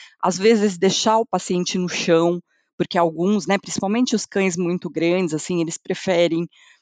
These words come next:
é, o atendimento no chão. Ahn, se o paciente tem uma dor, por exemplo, a gente pode usar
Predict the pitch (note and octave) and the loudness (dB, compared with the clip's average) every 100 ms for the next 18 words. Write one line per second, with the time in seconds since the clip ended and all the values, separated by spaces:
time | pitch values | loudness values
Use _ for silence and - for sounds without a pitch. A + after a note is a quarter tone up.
0 | _ C#3+ C#3+ - D#3 D#3 D#3+ D#3 D#3+ D#3 | _ -4 -2 0 -2 0 -2 0 0 -2
1 | D#3 D#3+ F#3 F#3+ - E3+ E3 E3+ _ - | -2 -2 -2 -2 0 2 2 0 _ -20
2 | - _ _ C#3+ D#3+ D#3+ D#3+ D#3 C#3 C#3 | -20 _ _ -2 2 2 2 0 -4 -10
3 | - - - _ - - - A3 A3+ G#3+ | -20 -20 -20 _ 0 2 2 0 2 2
4 | - A3+ G#3 G#3 F3+ D#3 E3+ F#3 F3+ - | 2 0 2 0 -2 0 2 4 2 0
5 | F#3+ F3+ F3 E3+ E3 D#3+ - - E3+ F3+ | 0 0 0 0 0 -2 -2 0 0 0
6 | D#3+ E3+ D#3+ | 0 2 2